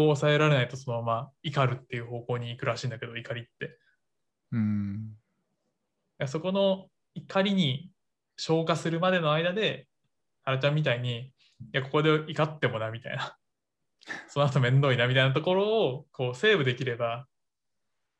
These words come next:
Speaker 1: 全然大丈夫なんだけど、なんか余裕がない時とかっ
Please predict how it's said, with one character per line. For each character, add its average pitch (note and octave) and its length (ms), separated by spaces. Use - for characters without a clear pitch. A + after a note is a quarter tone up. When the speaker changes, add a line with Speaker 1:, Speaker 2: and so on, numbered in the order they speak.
Speaker 1:
全 B2+ 240
然 B2 160
大 A#2+ 140
丈 A#2+ 80
夫 A#2 40
な G#2+ 80
ん G#2+ 40
だ A2 60
け A2+ 60
ど、 A2+ 300
な - 60
ん B2+ 40
か B2 60
余 C#3+ 140
裕 F#3+ 100
が F#3+ 120
な F#3+ 80
い D#3 80
時 C3 180
と C3+ 100
か A#2+ 80
っ - 60